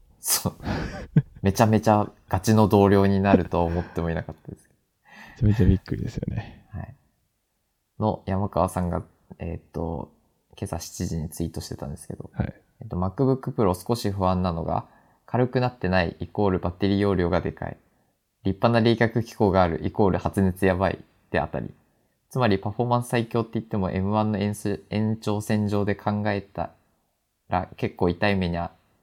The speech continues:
Speaker 1: 痛い目見そうな気がする。やっぱジーピーユーは電気食うんだな。その分爆速なんだろうけど。ということで、発熱やばいんじゃないか疑惑があるんですよね。
Speaker 2: まあ、なんせ百四十ワット電源ですからね。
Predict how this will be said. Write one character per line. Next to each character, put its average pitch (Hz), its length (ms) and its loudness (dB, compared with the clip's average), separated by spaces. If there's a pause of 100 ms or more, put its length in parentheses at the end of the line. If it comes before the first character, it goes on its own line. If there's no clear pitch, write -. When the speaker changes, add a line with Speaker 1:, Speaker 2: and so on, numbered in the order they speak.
(220)
Speaker 1:
痛 107 260 2
い 101 40 4
目 92 140 0
見 87 100 0
そ 87 180 -2
う 85 40 -4
な 90 80 -4
気 90 140 -4
が 82 100 -2
す - 120 -12
る。 - 140 -14 (720)
や 104 100 -2
っ - 20 -14
ぱ 92 160 0
ジ 95 160 0
ー 101 60 -4
ピ 107 100 -2
ー 107 100 2
ユ 104 60 2
ー 98 40 0
は 95 80 0
電 95 160 -2
気 92 100 -12
食 - 180 -6
う 95 40 0
ん 90 60 0
だ 82 100 -2
な。 85 260 -2
そ - 120 -8
の 98 120 0
分 95 180 0
爆 92 240 -10
速 - 160 -10
な 92 140 0
ん 90 60 0
だ 85 80 -2
ろ 85 160 -4
う 80 80 -8
け - 100 -8
ど。 - 220 -10 (720)
と - 60 -8
い 92 40 -4
う - 20 -4
こ 92 120 -2
と 80 120 -6
で、 78 320 -4 (600)
発 - 240 -4
熱 147 220 2
や 123 140 8
ば 123 120 10
い 123 80 4
ん 123 40 0
じ 127 60 2
ゃ 120 60 2
な 117 80 0
い 117 60 -6
か 113 120 2
疑 113 140 2
惑 95 240 2
が 73 80 -2
あ 78 40 -2
る 78 60 -4
ん 76 60 -6
で 85 60 -10
す - 120 -16
よ 57 80 -12
ね。 - 240 -8
Speaker 2:
ま 110 60 0
あ、 - 20 2
な 127 140 6
ん 131 60 6
せ 101 120 0
百 - 320 0
四 160 220 8
十 160 140 2
ワ 151 120 4
ッ - 60 0
ト 131 100 2
電 127 140 6
源 - 180 -2
で 85 60 -8
す - 80 -14
か - 80 -4
ら 90 80 -2
ね。 87 140 -2